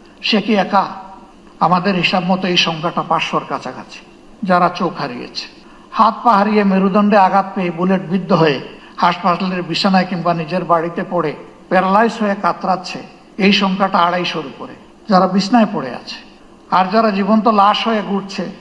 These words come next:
সেই সংখ্যাও পাঁচ হাজারের কম নয়। আপনারা অনেকে জানেন, ইতিমধ্যে আমাদের সংগঠনের পক্ষ থেকে উদ্যোগ নিয়ে এই জুলাই যারা শহীদ হয়েছেন, তাদের প্রোফাইলটা আমরা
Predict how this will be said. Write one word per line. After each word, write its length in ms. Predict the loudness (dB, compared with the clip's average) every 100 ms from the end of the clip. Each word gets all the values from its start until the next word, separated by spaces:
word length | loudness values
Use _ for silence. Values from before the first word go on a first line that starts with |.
| -18
সেই 220 | -8 -8
সংখ্যাও 480 | -4 -6 2 2 2
পাঁচ 240 | 0 -2
হাজারের 320 | -4 -4 -4 -6
কম 260 | 0 0
নয়। 280 | 0 -6 -8 -14 -20 -20 -16 -4
আপনারা 320 | 0 4 4
অনেকে 300 | 2 0 -2
জানেন, 380 | 0 0 -2 -6 -8 -20 -20 -20 -10
ইতিমধ্যে 460 | -4 0 0 2 2
আমাদের 280 | 2 0 -2
সংগঠনের 640 | -2 -2 -2 -2 -2 -2 -4 -6
পক্ষ 240 | -4 -4
থেকে 240 | -6 -6 -6
উদ্যোগ 420 | -6 -6 -6 -6
নিয়ে 200 | -8 -8 -14 -20 -20 -20 -20 -20 -20 -20 -10
এই 80 | -8
জুলাই 380 | -4 0 2 2
যারা 200 | 2 -2
শহীদ 360 | -4 -6 -4 -2
হয়েছেন, 380 | -4 -4 -8 -10 -18 -20 -20 -20 -20 -20 -20 -20 -20 -20 -6
তাদের 240 | -2 0 -2 -2
প্রোফাইলটা 480 | 0 2 2 2
আমরা 320 | 0 2 0